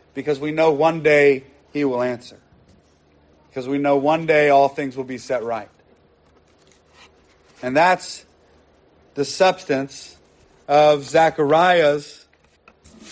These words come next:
uh, prophecy, Zechariah's song. So let's go over to verse fifty-seven and dive into the main part of our text this morning. "Now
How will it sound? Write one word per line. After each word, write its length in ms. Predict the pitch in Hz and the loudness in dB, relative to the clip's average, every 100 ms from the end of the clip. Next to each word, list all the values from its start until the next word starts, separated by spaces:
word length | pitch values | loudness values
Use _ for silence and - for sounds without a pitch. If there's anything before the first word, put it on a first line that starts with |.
| - - - - | -20 -20 -20 -16
uh, 160 | 120 - _ _ _ - _ - - | -16 -16 _ _ _ -20 _ -20 -20
prophecy, 560 | - 185 170 139 - 104 - _ _ 107 | 0 2 2 -4 -16 -20 -20 _ _ -6
Zechariah's 720 | 120 147 151 156 165 165 147 | 0 0 2 2 4 2 -2
song. 420 | - 170 143 - _ _ _ _ _ _ _ _ _ _ _ | -2 0 0 -2 _ _ _ _ _ _ _ _ _ _ _
So 340 | - 165 147 - | -4 0 0 -2
let's 220 | 123 151 | -4 -4
go 280 | - 175 165 | 2 4 4
over 380 | 156 147 147 170 _ _ _ _ | 4 2 0 -4 _ _ _ _
to 120 | - | -6
verse 260 | 139 156 147 | -2 0 -2
fifty-seven 800 | - 151 160 - 156 135 135 156 _ _ _ | -4 -6 -8 -2 0 2 -2 -10 _ _ _
and 120 | 139 | -6
dive 300 | 135 151 151 | 0 2 2
into 220 | 151 143 | -2 -6
the 240 | 143 143 139 _ | -4 -4 -4 _
main 340 | 139 147 147 | -6 -4 -4
part 240 | 143 151 139 | -2 -2 0
of 60 | |
our 100 | 139 | -2
text 320 | 135 147 135 | -2 -6 -6
this 200 | - 135 | -12 -12
morning. 440 | 139 139 123 110 117 | -8 -8 -8 -12 -6
"Now 420 | 151 165 170 175 | -2 0 0 -4